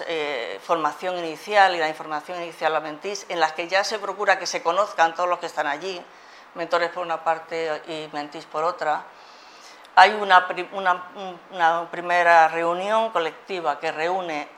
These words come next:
a todos los integrantes de esa edición, mentores y mentees, todos juntos. Siempre hay una parte que es conjunta,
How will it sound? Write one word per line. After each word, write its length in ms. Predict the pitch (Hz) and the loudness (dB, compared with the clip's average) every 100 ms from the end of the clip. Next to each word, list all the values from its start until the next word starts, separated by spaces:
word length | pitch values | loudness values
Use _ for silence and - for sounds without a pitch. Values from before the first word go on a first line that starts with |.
| - | 0
a 240 | 165 170 - | 0 0 2
todos 280 | 233 202 175 | 2 2 -2
los 160 | 170 | -4
integrantes 580 | 170 165 165 180 180 147 | -6 -2 0 0 -2 -6
de 120 | 165 | -6
esa 200 | 170 165 | -4 -6
edición, 720 | 165 151 - 214 196 180 226 - - - - - - - - | -6 -8 -12 -6 -4 -4 -6 -16 -20 -20 -20 -20 -20 -20 -10
mentores 540 | 147 143 170 160 147 160 | -10 -2 -2 -2 -4 -8
y 20 | |
mentees, 440 | 156 156 233 226 | -10 -10 -10 -10
todos 240 | 180 156 - | -8 -10 -10
juntos. 420 | 240 233 196 202 | -12 -10 -10 -10
Siempre 260 | 185 180 175 | -8 -4 -2
hay 80 | |
una 180 | 175 147 | 2 2
parte 300 | 175 170 170 | 2 0 -6
que 120 | - | -12
es 60 | 180 | -12
conjunta, 680 | 170 165 - 226 220 190 | -8 -8 -8 -8 -2 -2